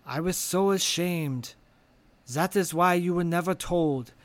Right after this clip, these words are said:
and now you need to know you are in danger." We cut to Mom in the bathroom getting her bathtub ready. She turns on the radio while she's getting ready to take a bath. The radio is right by the bathtub. That's important. It's on a little stool.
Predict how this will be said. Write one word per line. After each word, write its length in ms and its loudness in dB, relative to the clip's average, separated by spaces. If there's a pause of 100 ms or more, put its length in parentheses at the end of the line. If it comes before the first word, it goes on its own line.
(140)
and 140 -8
now 140 -6
you 200 -2
need 220 0
to 100 -4
know 500 0 (200)
you 200 0
are 120 0
in 160 0
danger." 640 -2 (320)
We 120 -2
cut 220 6
to 100 4
Mom 500 2 (220)
in 120 -2
the 60 0
bathroom 640 2 (680)
getting 200 -2
her 80 0
bathtub 560 4
ready. 300 -8 (680)
She 140 -20
turns 260 2
on 120 4
the 80 0
radio 600 2 (100)
while 140 -4
she's 280 -10 (200)
getting 200 -4
ready 160 -4
to 60 -10
take 120 -4
a 60 -6
bath. 340 0
The 80 -6
radio 400 4
is 140 -4
right 340 4
by 140 4
the 80 -2
bathtub. 560 0
That's 220 -6
important. 520 -8 (100)
It's 140 -12
on 140 -4
a 60 -6
little 180 -8
stool. 420 -8